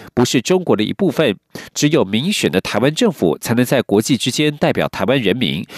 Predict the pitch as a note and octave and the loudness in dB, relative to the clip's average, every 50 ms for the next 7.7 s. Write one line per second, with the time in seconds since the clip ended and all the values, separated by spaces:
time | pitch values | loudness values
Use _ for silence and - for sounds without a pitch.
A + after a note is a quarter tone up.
0 | - - - - A3 G3 - - G#2 E2+ - - D#3 C#3 - - A#2 G#2+ C3 D3 | -18 -4 0 2 2 2 2 2 0 0 2 2 0 0 0 0 0 0 0 2
1 | C3+ A2+ A2 A#2 A2 F#2+ G#2 - - E3+ C3 - - C3+ C3+ - - G#3+ D3+ - | 2 0 0 0 0 0 0 0 0 -2 -2 -2 -2 -2 -2 0 2 2 2 2
2 | - D2 B1+ D#2 - - _ _ _ - - - - - - - - F#3+ F#3+ F3+ | 0 0 0 0 -2 -4 _ _ _ -16 -14 -12 -14 -14 -16 -4 0 0 2 2
3 | F3 E3 G3+ F#3 D3 - B2+ G#2 F2+ G2+ D#3+ F#3 C#3 - D#3 D#3 - - D#3 D3+ | 2 2 2 0 0 2 2 2 2 2 2 2 2 2 0 -2 0 0 0 0
4 | D3+ - - - E2+ D#2 D#3+ - C3+ B2+ C3+ A#2+ - - - - C#2+ D#2 A#2 C3 | 0 -2 -4 -4 -4 -4 -2 0 0 2 2 2 0 0 -4 -4 -2 0 0 0
5 | C#3+ D3 - - - - - - - C#3 F3 A3+ - - D3 B2+ C3+ - F3+ D3+ | 0 -2 -4 -8 -14 -18 -18 -2 2 4 4 4 4 2 0 0 2 0 0 0
6 | B2+ - - D#3+ D#3+ - F#3 D3+ - E3 D3+ D3 - G#3+ F#3+ D#3 A2 F2+ - - | 0 0 2 2 2 2 2 0 0 0 0 0 0 0 0 2 0 0 -2 -2
7 | - - F#2+ A#2 C#3 D3 A#2 G2 F#2+ B2 A2+ C2+ B1+ E2+ | -2 0 0 2 2 2 2 0 0 0 0 -2 -2 -4